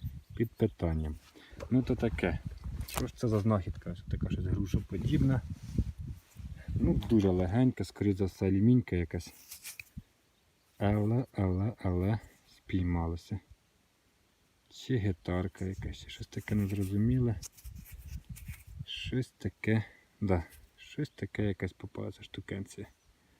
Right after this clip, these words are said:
Нехай спробую водичкою помить і покажу.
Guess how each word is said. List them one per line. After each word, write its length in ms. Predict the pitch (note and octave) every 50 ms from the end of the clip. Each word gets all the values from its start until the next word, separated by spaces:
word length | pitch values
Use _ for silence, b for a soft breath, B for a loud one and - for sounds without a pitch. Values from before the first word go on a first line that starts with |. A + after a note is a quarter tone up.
| b b b b b - _ _ _ _ -
Нехай 280 | G2+ F#2 - F#2+ F2+
спробую 440 | - - - G2 F#2 F2+ F#2 F2+ F2
водичкою 480 | F#2 F2 F2+ F#2 E2 - - - F#2 -
помить 440 | - G2+ A2+ B2+ C3+ B2 - - - - _ _ _ _ -
і 140 | A#2 G#2 F#2+
покажу. 520 | - G2+ F2+ - F#2 F2+ F2 F2 F2